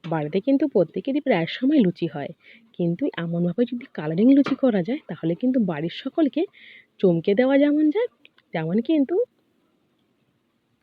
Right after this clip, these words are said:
তারাও খুব সহজে খুশি হয়। বিশেষ করে বাচ্চারা তো এক কথায় আনন্দে ভরপুর হয়ে যায়। দেখো কত সুন্দর, দেখেছো? একটা সাধারণ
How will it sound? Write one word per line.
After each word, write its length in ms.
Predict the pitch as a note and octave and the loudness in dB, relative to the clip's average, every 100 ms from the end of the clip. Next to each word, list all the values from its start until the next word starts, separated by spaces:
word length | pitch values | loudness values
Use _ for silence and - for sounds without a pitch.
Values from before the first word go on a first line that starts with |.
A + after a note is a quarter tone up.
| - - - - | -20 -20 -16 -10
তারাও 280 | D3 C#3+ A#3+ | -6 -4 -4
খুব 220 | - A#3+ | -2 -6
সহজে 360 | - G3 G3 F4+ | -4 -4 -4 -8
খুশি 320 | - F3+ - | -6 -8 -6
হয়। 200 | D#3 D3+ - - - _ | -6 -8 -12 -20 -20 _
বিশেষ 260 | E3 D#3 - | -6 -4 -8
করে 200 | - - B3 F3+ | -10 -4 -2 -2
বাচ্চারা 380 | C#3 - G#3+ C#4+ | -8 -6 -6 -4
তো 80 | E4 | -4
এক 180 | F3 - | -6 -8
কথায় 280 | G3+ - C#4 F3 | -6 -2 0 0
আনন্দে 320 | E3+ A#3 A3+ | 2 6 6
ভরপুর 380 | F3 F3 D#3 E3 D#3+ | 4 0 -2 -4 -4
হয়ে 160 | D#3 D3 | -6 -4
যায়। 140 | C#3+ D#3 _ _ _ _ _ _ _ A#4+ A#4 _ _ _ - | -8 -8 _ _ _ _ _ _ _ _ _ _ _ _ -20
দেখো 220 | D#4+ - _ - | -20 -20 _ -10
কত 200 | D3+ D3+ | -10 -8
সুন্দর, 420 | E3+ - E3+ F3+ E4+ _ _ _ _ _ _ _ - | -8 -6 -4 -2 -2 _ _ _ _ _ _ _ -12
দেখেছো? 340 | G3+ F4 _ - _ _ _ _ _ _ _ _ _ _ _ _ _ _ - | -8 -10 _ -20 _ _ _ _ _ _ _ _ _ _ _ _ _ _ -12
একটা 180 | - | -10
সাধারণ 520 | F3 - D#3 E3+ F3+ | -8 -6 -4 -4 -2